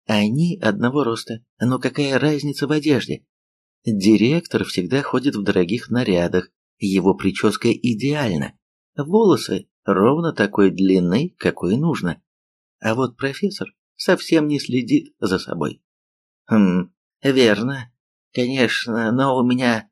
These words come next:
очень много других дел, кроме как следить за своими нарядами",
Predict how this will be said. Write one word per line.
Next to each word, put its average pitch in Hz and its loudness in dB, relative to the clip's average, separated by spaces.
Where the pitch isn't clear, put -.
очень 123 0
много 117 2
других 123 0
дел, 123 2
кроме 113 0
как 104 0
следить 113 0
за 107 -2
своими 120 0
нарядами", 82 -2